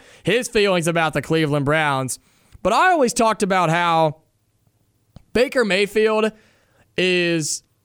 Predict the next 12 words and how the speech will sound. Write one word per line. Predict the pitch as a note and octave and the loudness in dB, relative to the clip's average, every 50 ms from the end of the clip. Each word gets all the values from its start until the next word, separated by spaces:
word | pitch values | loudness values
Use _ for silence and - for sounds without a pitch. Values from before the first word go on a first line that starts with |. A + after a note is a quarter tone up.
| _ _ _ | _ _ _
probably | - - A3 B3 C#4 D4 C#4 A#3 B3 B3 | -2 0 0 2 2 0 0 0 0 0
the | G#3+ A3 G#3+ G#3 | 0 0 0 0
only | G3+ G#3+ A3+ A#3 A#3 | 0 0 0 0 0
guy | G#3 G#3+ G#3 G3 F#3 F3 D#3 C#3+ C#3 C3+ C3 A#2+ - _ _ _ _ _ _ _ _ _ _ _ - | 0 0 0 0 2 0 0 0 0 -2 -4 -6 -8 _ _ _ _ _ _ _ _ _ _ _ -6
in | F#3+ G3+ | -4 -2
the | G#3 G3+ | -2 -2
entire | F#3+ F3+ - F#3+ G3+ G#3 A3+ A3+ A3 | -2 -2 -2 0 0 0 0 -2 -2
N | G#3+ G#3 | 0 0
F | G#3 G3 E3+ - | 0 0 0 0
L | F#3+ G3 G3 G#3 G#3 G#3+ G#3 G3 - _ _ _ _ _ _ _ _ _ _ _ _ _ - | 0 0 2 2 2 2 0 -2 -8 _ _ _ _ _ _ _ _ _ _ _ _ _ -4
that, | D3+ E3+ F3 F3 E3+ E3 - - _ _ _ _ _ _ _ _ - | -2 -2 0 0 -2 -4 -6 -10 _ _ _ _ _ _ _ _ -6
well, | G3 F#3+ D3+ | -4 -4 -4